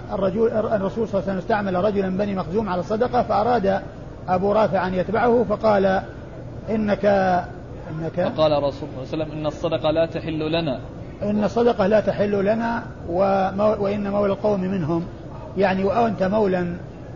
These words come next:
Speaker 1: لنا فأنت منا، يعني فلا تحل لك الصدقة. والإسناد؟
Speaker 2: قال: أخبرنا عمرو بن علي.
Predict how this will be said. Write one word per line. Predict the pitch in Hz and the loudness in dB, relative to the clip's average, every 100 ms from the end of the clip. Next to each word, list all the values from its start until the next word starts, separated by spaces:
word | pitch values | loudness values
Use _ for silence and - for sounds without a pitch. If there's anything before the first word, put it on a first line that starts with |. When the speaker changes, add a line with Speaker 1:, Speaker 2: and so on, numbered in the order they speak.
| - 160 | -10 -2
Speaker 1:
لنا | 185 226 247 247 - | 0 0 0 -2 -2
فأنت | 202 226 208 190 | -2 0 -2 -2
منا، | 190 214 190 190 190 208 - - - - 185 | 0 0 0 0 0 -4 -10 -14 -14 -6 2
يعني | 220 202 196 | 4 4 2
فلا | 196 233 | 4 4
تحل | 220 180 220 208 | 2 2 2 2
لك | 185 | 2
الصدقة. | 180 - 180 165 165 160 - - - - - - - - 143 | -2 0 0 0 0 -2 -6 -12 -12 -14 -14 -12 -12 -10 -6
والإسناد؟ | 147 143 147 165 156 - - - - - - - | -6 -4 -2 -2 -4 -10 -14 -14 -14 -14 -8 0
Speaker 2:
قال: | 147 | 2
أخبرنا | 147 143 156 160 165 156 | 2 0 0 0 2 0
عمرو | 156 156 | 0 -2
بن | 143 | -2
علي. | 147 143 143 | -2 0 0